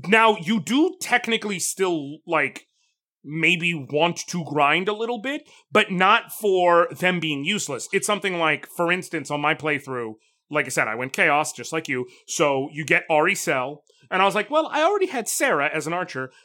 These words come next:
Let me change her." <clears throat> And I was like, "Hey, I got some Dragoon class marks. Let me make her a Dragoon because they're good with crossbows." So she had no crossbow skill, but, like, it felt fitting that she still had some type of bow weapon, but she had no crossbow skill. Well,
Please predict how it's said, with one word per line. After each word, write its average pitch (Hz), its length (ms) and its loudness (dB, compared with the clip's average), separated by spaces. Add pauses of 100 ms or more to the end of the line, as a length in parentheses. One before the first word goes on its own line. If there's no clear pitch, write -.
Let 269 100 -2
me 359 80 -4
change 190 380 -2
her." 101 200 -12 (400)
<clears throat> - 160 4
And 269 120 4
I 262 40 4
was 240 140 2
like, 233 140 2
"Hey, 247 240 2
I 175 80 2
got 202 180 -2
some 185 140 -6
Dragoon 175 420 -4
class 135 300 -4
marks. 107 240 -14
Let 185 100 -4
me 247 60 -2
make 196 200 0
her 180 120 0
a 170 40 -2
Dragoon 180 580 -2 (300)
because 170 280 0
they're 208 140 6
good 170 140 0
with 156 220 -2
crossbows." 196 760 0 (300)
So 170 520 4
she 202 160 4
had 180 180 6
no 151 100 2
crossbow 175 400 4
skill, 180 240 -2
but, 240 160 2
like, 269 200 0
it 269 100 -4
felt - 320 2 (320)
fitting 143 360 2
that 131 140 -2
she 151 120 -10
still 156 180 0
had 139 140 -2
some 143 160 -2
type 131 160 -2
of 110 80 -12
bow 151 120 0
weapon, 113 320 -6 (220)
but 160 80 -10
she 233 80 4
had 247 80 6
no 226 100 8
crossbow 220 420 4
skill. 113 340 -4 (280)
Well, 208 320 6